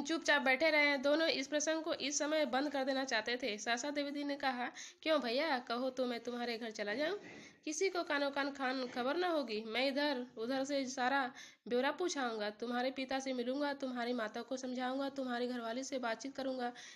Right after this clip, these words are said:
फिर जैसा उचित जान पड़े वैसा करना।" रमा ने मन ही मन प्रसन्न होकर कहा, "लेकिन कैसे पूछोगे दादा? लोग कहेंगे ना कि तुमसे इन बातों से क्या मतलब?" देवी दी ने ठट्ठा मारकर कहा, "भैया, इसे,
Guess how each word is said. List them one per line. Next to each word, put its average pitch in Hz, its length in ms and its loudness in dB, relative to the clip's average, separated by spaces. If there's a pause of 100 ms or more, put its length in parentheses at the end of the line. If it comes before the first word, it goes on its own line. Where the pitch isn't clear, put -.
(120)
फिर 294 140 2
जैसा 262 300 2
उचित 233 260 -2
जान 202 180 0
पड़े 247 200 -2
वैसा 302 240 0
करना।" 240 380 -4 (420)
रमा 302 180 4
ने 320 100 4
मन 294 160 4
ही 311 100 2
मन 311 140 2
प्रसन्न 277 320 -2
होकर 262 180 -4
कहा, 262 240 -4
"लेकिन 247 320 0
कैसे 254 300 -2
पूछोगे 247 400 -4
दादा? 220 380 0 (460)
लोग 285 200 0
कहेंगे 302 340 2
ना 370 180 4
कि 269 160 -2
तुमसे 262 420 0
इन 240 180 0
बातों 247 280 0
से 277 120 -2
क्या 240 200 -2
मतलब?" 262 440 -4 (340)
देवी 285 200 4
दी 330 120 2
ने 320 140 4
ठट्ठा 294 360 0
मारकर 269 280 2
कहा, 262 380 2
"भैया, 233 440 4
इसे, 220 580 2